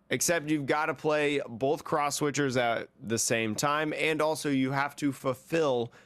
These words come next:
the bench switch. I know a lot of times with Guzma, you could do Guzma to only switch your opponent's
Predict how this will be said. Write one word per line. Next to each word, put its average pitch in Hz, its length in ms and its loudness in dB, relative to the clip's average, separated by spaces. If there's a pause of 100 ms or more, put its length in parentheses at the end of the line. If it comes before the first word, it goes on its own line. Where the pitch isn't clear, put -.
(280)
the 131 240 0
bench 160 460 0
switch. 120 360 0
I 117 80 2
know 117 180 2
a - 40 2
lot 117 200 0
of 110 80 -4
times 110 360 -2
with 107 200 -4
Guzma, 104 420 0
you 98 160 0
could 101 340 -2 (440)
do 123 220 0
Guzma 117 440 0
to 127 120 0
only 135 320 0
switch - 460 -2
your 117 360 0
opponent's 131 640 -2